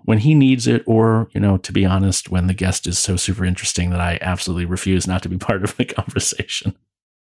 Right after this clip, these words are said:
But that is only every other Wednesday. The Wednesdays in between, we're starting to bring members of our community onto the show to talk about their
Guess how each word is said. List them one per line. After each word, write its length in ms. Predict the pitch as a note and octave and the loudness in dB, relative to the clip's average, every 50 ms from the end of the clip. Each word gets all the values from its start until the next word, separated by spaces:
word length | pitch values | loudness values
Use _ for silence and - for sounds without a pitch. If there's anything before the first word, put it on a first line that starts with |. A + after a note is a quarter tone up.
| _ _ _ _ _ _ _ _ _ - | _ _ _ _ _ _ _ _ _ -4
But 120 | - B2 B2 | -2 0 2
that 160 | C#3+ C#3+ D3 | 2 2 2
is 120 | D3 A#2+ - | 2 2 4
only 380 | A2+ A#2+ A#2+ A#2+ A#2 A2+ G#2 | 4 6 6 8 6 6 4
every 280 | - G#2+ F#2 G2 G2 - | 2 0 0 0 -2 0
other 260 | - A2+ G#2+ G#2 G2 | 0 0 2 2 0
Wednesday. 460 | F2 D2 B1+ B1 - - - E2 E2 | 0 -2 -8 -8 -8 -8 -8 -6 -6
The 100 | E2 G2 | -2 0
Wednesdays 540 | G2+ G#2+ A2 A2 G2+ - - G2+ F#2+ F#2+ - | 2 2 4 2 2 2 2 0 0 0 -2
in 240 | - - A2 G2 F#2 | 0 2 2 2 2
between, 600 | F#2 - - - F#3 E3 A#2+ A2+ A#2 A#2+ A#2 E2 | 0 -2 0 2 4 4 6 6 6 4 4 2
we're 120 | A2 A#2 | 2 0
starting 400 | A2+ - - - B2+ B2 C3 B2+ | 0 0 0 0 2 2 2 2
to 100 | A#2+ - | 2 0
bring 420 | A2 G2+ G#2+ G#2+ G#2+ G#2 G2 G2 G2 | 0 2 4 4 4 4 4 4 2
members 540 | G2 G2+ G#2 G2+ G2 G2+ G2 G2+ G2 G2 - | 2 4 4 4 4 4 2 2 0 0 -4
of 160 | - G2+ F#2 | -6 -6 -6
our 140 | F#2 F#2 G2 | -6 -6 -8
community 640 | - - G2+ G2 G#2 G#2+ G2+ G2+ F#2 F#2+ F#2 - - - | -6 -4 0 2 2 2 2 2 0 0 -2 -4 -4 -4
onto 340 | G2+ G#2 A#2+ C#3 C3+ D3+ | 0 2 2 2 2 2
the 80 | C3+ B2 | 2 2
show 560 | - - - F#2+ F2+ F2 E2+ E2+ E2+ F#2+ A2+ - | 0 0 -2 -2 -2 0 -2 -4 -4 -6 -8 -8
to 100 | - - | -10 -10
talk 260 | - - - G#2 F#2+ - | -6 -4 -2 -2 0 0
about 240 | G2+ G2 G2 F#2 | 0 0 0 0
their 160 | - G2 F#2+ | 0 -2 -2